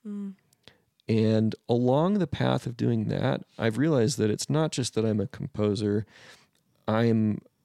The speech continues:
Speaker 2: I have a voice.
Speaker 1: Yeah.
Speaker 2: Right? And, um,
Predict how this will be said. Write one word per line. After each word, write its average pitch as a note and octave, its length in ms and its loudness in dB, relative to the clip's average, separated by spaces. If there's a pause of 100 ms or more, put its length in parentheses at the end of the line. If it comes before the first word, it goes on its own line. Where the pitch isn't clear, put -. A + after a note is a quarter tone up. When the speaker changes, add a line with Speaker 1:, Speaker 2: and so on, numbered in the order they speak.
(100)
Speaker 2:
I A2+ 100 0
have A2+ 200 2
a G2 80 0
voice. - 1120 -8
Speaker 1:
Yeah. G3+ 220 -6 (180)
Speaker 2:
Right? - 520 -6 (200)
And, A2 600 -2 (920)
um, G#1+ 580 -2